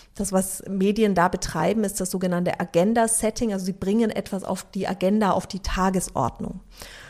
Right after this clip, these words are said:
Und in diesem Diskurs werden dann soziale Probleme durch gesellschaftliche Diskurse konstruiert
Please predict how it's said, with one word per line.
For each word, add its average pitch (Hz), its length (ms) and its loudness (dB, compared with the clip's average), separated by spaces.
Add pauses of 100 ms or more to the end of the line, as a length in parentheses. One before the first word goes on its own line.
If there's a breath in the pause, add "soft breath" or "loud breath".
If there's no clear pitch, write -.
(420 loud breath)
Und 202 440 2 (420)
in 240 200 6
diesem 247 500 4 (160)
Diskurs 247 580 2
werden 214 220 4
dann 202 200 2
soziale 202 420 -2
Probleme 202 540 0
durch 202 400 -2 (120)
gesellschaftliche 190 840 0 (480)
Diskurse 185 460 0
konstruiert 214 880 2